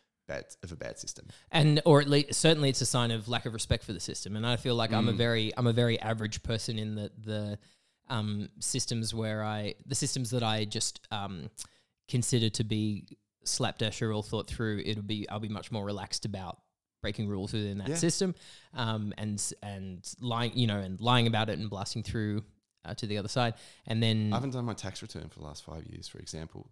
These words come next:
Speaker 1: Uh, that's cheating the system in a way.
Speaker 2: Sure.
Speaker 1: I mean, like, I, I, I wouldn't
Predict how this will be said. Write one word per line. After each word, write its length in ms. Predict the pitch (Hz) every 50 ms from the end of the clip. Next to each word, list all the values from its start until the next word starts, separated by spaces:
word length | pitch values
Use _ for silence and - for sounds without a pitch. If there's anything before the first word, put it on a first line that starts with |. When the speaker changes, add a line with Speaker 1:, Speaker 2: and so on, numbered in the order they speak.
| _ _
Speaker 1:
Uh, 60 | - 101
that's 160 | 101 - -
cheating 300 | - - 101 87 85 87
the 60 | 85
system 320 | 85 95 90 - - 85 85
in 60 | 85
a 40 | 80
way. 360 | 80 90 95 87 80 - - -
Speaker 2:
Sure. 320 | - - 131 123 110 101 - - _
Speaker 1:
I 80 | - 104
mean, 180 | 101 101 92 92
like, 200 | 87 87 - -
I, 240 | 85 85 62 87 87 - - - -
I, 40 | 95
I 20 |
wouldn't 300 | 87 90 90 82 82